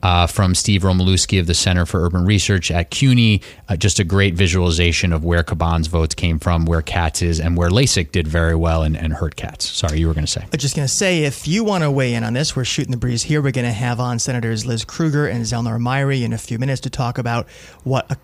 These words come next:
Speaker 2: was accomplished and, and what wasn't accomplished in Albany this session. But we'd love to hear from you, too, about that topic or the others we're gonna get to. So the number here in the studio is two one two, two zero nine, two eight seven seven. Please call in. That's two one two,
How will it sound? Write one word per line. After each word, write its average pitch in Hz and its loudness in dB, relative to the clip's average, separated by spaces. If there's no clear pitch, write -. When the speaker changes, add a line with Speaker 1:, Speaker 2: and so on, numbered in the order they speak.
Speaker 2:
was 120 0
accomplished 147 0
and, 135 -2
and 151 2
what 143 2
wasn't 165 0
accomplished 139 -2
in 123 -2
Albany 120 -2
this 113 -2
session. 151 -2
But 139 -2
we'd 139 0
love 143 2
to 135 0
hear 131 2
from 135 -2
you, 123 -2
too, 175 0
about 123 -2
that 127 -4
topic 139 -4
or 123 -4
the 117 -6
others 143 0
we're 147 -2
gonna 147 -2
get 147 -4
to. 180 -2
So 147 -4
the 117 -4
number 139 0
here 139 -2
in 131 -2
the 127 -2
studio 147 -2
is 113 -4
two 156 -4
one 135 -2
two, 180 -2
two 160 -2
zero 127 0
nine, 131 0
two 139 -2
eight 120 -2
seven 110 -4
seven. 123 -4
Please - -6
call 120 -4
in. 139 -2
That's 127 -4
two 147 -2
one 135 0
two, 151 -2